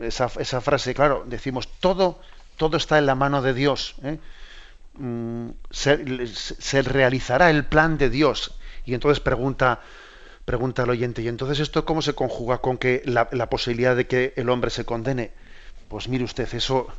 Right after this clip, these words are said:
francamente es un misterio que tendremos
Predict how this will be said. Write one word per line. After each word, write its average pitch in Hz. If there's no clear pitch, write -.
francamente 131
es 131
un 127
misterio 131
que 135
tendremos 131